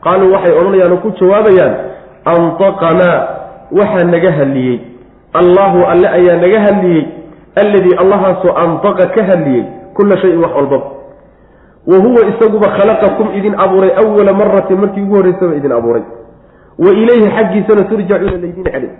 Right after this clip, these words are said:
Waana la wataa. Saasay odhanayaan, macna. Markii ca-,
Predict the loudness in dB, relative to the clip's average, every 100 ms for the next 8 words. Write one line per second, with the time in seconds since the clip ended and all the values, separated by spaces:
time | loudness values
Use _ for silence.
0 | -6 -2 2 2 2 0 -2 -4 -6 -12
1 | -16 -2 0 0 0 0 2 2 0 -2
2 | -6 -10 -18 -20 -20 -20 -20 -20 -20 _
3 | -20 -20 -20 -20 -6 0 0 0 -2 -2